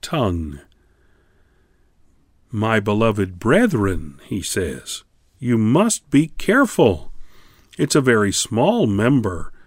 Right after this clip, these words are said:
but yet it is so important because the fire that can be kindled can get out of control very quickly.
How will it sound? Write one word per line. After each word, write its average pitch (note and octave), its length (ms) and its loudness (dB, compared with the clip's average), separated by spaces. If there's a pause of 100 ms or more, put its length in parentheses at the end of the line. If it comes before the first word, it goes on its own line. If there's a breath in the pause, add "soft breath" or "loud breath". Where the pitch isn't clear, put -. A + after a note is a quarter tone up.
(400 soft breath)
but A#2 140 0
yet A#2+ 380 2
it A2 200 0
is G#2 200 0
so B2+ 340 2
important G#2 680 0
because G#2+ 540 -4 (560 soft breath)
the A2+ 100 0
fire B2+ 460 2
that G#2 160 -2
can A2 160 -2
be G2+ 120 -2
kindled A#2+ 540 -2 (420 soft breath)
can G#2+ 200 0
get G#2 160 2
out G2+ 180 -2
of F#2 120 -8
control G2 520 0
very F2+ 300 -4
quickly. F#2+ 760 4